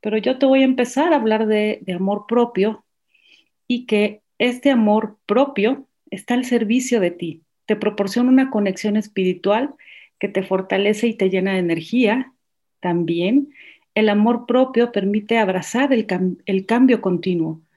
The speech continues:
tomar riesgos y tener una visión objetiva.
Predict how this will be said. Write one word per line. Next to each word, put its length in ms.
tomar 360
riesgos 560
y 140
tener 260
una 160
visión 420
objetiva. 680